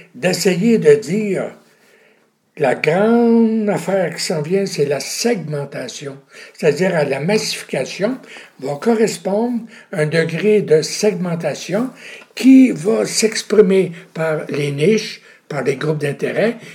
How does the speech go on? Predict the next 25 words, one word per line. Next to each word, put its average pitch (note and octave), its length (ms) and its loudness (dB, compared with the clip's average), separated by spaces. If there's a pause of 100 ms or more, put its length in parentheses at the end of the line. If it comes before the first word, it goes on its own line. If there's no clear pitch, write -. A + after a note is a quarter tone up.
(100)
et D3 120 -6
par E3 200 -4
l'économie F#3 580 2
de - 60 -6
proximité. E3+ 800 -2 (180)
Là, F3 140 -4
je C#3+ 160 -6
viens E3 100 -4
de E3+ 60 -6
descendre, D#3 520 -4
et C#3 280 -4
cetera. A3 600 -2 (320)
Et F#3 160 2
qui E3+ 140 -6
fait B3 260 6
que G#3 260 4 (280)
ces B3+ 380 4
jeunes-là, G3+ 680 8 (280)
s'ils G#3+ 380 2
veulent, F3 480 4 (420)
euh, - 80 -2 (200)
réussir, G3 840 4 (300)
ils F3 160 2
devront G3+ 520 8
former E3+ 680 0